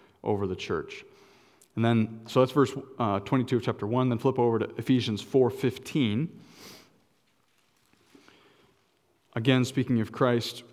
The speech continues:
rather, I mean, this is our role as believers, speaking the truth in love, we are to grow up in every way into him who is the head, into Christ. So here we're seeking to imitate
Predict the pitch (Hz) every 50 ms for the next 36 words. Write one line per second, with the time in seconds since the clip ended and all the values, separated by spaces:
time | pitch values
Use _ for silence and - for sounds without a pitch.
0 | - _ _ _ _ _ - 127 143 151 160 139 131 120 139 160 - - - -
1 | - - - _ _ _ _ _ - 113 113 110 101 98 101 92 - - - -
2 | - - - 113 113 110 110 107 101 98 - 107 104 98 95 95 - - - 165
3 | 165 165 165 160 151 139 127 - - 147 143 131 - 120 113 120 127 131 123 113
4 | 113 123 117 113 113 - - 110 110 - 113 117 123 131 147 147 123 110 104 98
5 | - - - 117 117 113 - - 120 131 135 135 127 117 113 104 104 101 - 104
6 | 110 104 - 98 98 127 120 113 110 104 107 104 101 101 98 92 101 - - 87
7 | - - - 107 87 80 95 107 - - - - - _ - 110 107 107 98 -
8 | 92 - - - 131 107 78 69 69 - - - - 110 110 123 120 113 107 -
9 | - - - - - 120 113 - - 143 123 123 104 113 - - - - 147 156
10 | 151 139 143 - - 107 90 90 110 - -